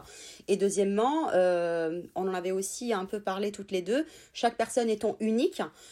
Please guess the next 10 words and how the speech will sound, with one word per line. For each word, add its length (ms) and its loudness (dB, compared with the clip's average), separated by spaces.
une 180 2
même 180 2
problématique 760 2
ne 120 2
peut 160 2
pas 320 2
être, 480 -4
euh, 140 0
abordée, 580 0
traitée, 560 0